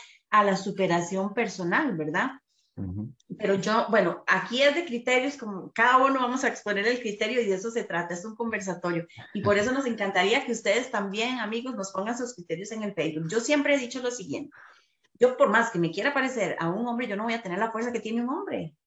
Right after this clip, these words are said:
Speaker 1: porque fisiológicamente ya esa es su condición, ¿verdad? Y igual hay características que nosotras las mujeres vamos a tener que aunque los hombres quieran no las van a tener, ¿verdad?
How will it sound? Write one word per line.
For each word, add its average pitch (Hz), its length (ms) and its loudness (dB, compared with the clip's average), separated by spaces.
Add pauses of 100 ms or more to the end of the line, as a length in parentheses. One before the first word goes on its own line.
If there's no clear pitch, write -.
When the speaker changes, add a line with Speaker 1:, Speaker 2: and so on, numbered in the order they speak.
(280)
Speaker 1:
porque 220 260 0
fisiológicamente 226 1200 0
ya 196 240 0
esa 240 280 -2
es 254 100 -8
su 294 140 -8
condición, 208 760 -4
¿verdad? 175 320 0 (380)
Y 226 160 -2
igual 220 500 4
hay 190 220 4
características 277 880 -2
que 196 120 -4
nosotras 180 500 -2
las 226 80 2
mujeres 220 320 -2
vamos 220 240 -2
a 233 60 -8
tener 208 360 -4
que 175 100 -6
aunque 160 320 -2
los 151 140 -8
hombres 151 260 -4
quieran 208 280 -4
no 165 100 0
las 156 160 2
van 160 200 -2
a 175 80 -8
tener, 226 280 -2
¿verdad? 147 320 -4